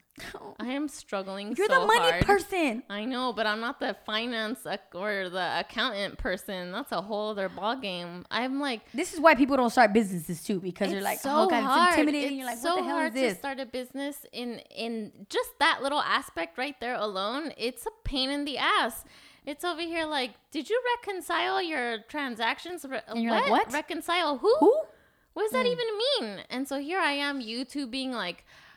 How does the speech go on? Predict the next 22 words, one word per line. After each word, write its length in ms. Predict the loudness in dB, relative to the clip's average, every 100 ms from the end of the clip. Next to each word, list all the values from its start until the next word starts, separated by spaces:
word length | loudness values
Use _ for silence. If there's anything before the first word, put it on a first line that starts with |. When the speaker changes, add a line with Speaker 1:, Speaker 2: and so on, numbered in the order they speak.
| _
Speaker 2:
how 260 | -6 0 0
to 120 | -2
file 360 | -2 -2 -2
taxes. 640 | -6 -6 -6 -6 -8 -8 -10 -18 -14
Are 140 | -8 -8
you 240 | -6 -8
a 100 | -8
so-, 220 | -10 -12
are 180 | -6 -4
you 160 | -4 -4
Speaker 1:
You 40 |
Speaker 2:
a 60 | -2
Speaker 1:
should 120 | -2 -4
ask 240 | -6 -2
my 100 | -2
Speaker 2:
sole 80 | 0
Speaker 1:
cousin 200 | 2 2
Noelle. 240 | 2 2 0
Speaker 2:
something? 420 | -4 -6 -6 -8 _ _ _ _ _ _ -20
Speaker 1:
Oh, 140 | -20 _ _ _ _
damn 160 | -20 -20 -20
it. 80 | _